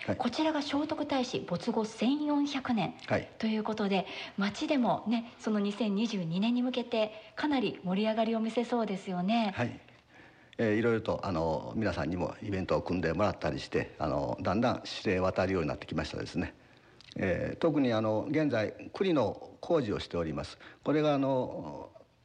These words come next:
Speaker 1: 平成の二十八年度から行っておりまして、都合六年で、令和三年度までかかります。それはちょうど二千二十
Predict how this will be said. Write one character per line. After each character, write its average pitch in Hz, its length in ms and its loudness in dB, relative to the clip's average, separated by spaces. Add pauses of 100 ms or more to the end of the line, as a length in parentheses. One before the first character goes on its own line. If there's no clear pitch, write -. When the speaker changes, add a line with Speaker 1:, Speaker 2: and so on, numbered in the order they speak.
(420)
Speaker 1:
平 160 240 4
成 139 520 0
の 151 160 2
二 165 160 2
十 151 180 0
八 - 340 -6
年 151 220 2
度 - 140 0
か 107 100 0
ら - 160 -2 (220)
行 - 160 -4
っ 95 120 -2
て - 120 -8
お 87 40 0
り 90 60 -2
ま 90 160 -2
し - 80 -10
て、 - 80 -12
都 - 160 -2
合 120 100 4
六 147 280 0
年 101 260 -2
で、 - 220 -6 (200)
令 131 320 0
和 135 400 0 (460)
三 156 380 2
年 165 240 2
度 - 100 -2
ま 135 100 -2
で - 80 -12
か - 140 -14
か 73 80 -4
り 64 80 -6
ま - 100 -8
す。 - 140 -14 (160)
そ - 100 -8
れ 170 40 0
は 165 40 0
ち - 60 -2
ょ 190 60 2
う 190 40 4
ど 147 80 6
二 120 120 2
千 120 320 0
二 147 100 2
十 147 140 0